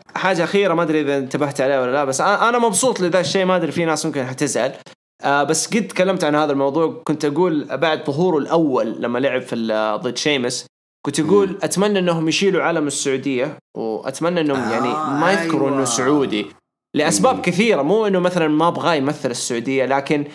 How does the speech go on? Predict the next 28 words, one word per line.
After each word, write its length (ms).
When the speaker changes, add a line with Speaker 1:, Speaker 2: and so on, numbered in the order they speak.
Speaker 1:
هذا 260
ما 120
هو 240
يعني، 260
ما 240
هي 80
منشأة 460
رياضية 640
إنه 320
يدخل 320
يمثل 340
السعودية. 440
هنا 340
قصص. 540
Speaker 2:
صح. 220
Speaker 1:
فالطريقة 320
Speaker 2:
أيوة. 80
Speaker 1:
الوحيدة 340
إنك 260
تكسره 440
من 200
موضوع 640
إنه 420
ملزم 480
إنه 160
يمثل 320
السعودية 500
دائمًا، 520